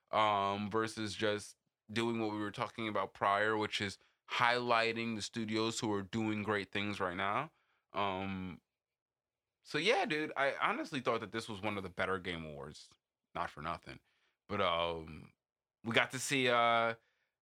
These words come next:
uh, Kojima announced his, uh,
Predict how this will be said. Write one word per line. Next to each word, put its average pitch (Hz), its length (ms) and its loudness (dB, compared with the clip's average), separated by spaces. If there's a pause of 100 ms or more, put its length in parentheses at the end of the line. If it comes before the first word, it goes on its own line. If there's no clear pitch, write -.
uh, 107 640 4
Kojima 135 840 0
announced 120 440 0
his, 110 680 0 (300)
uh, 82 600 0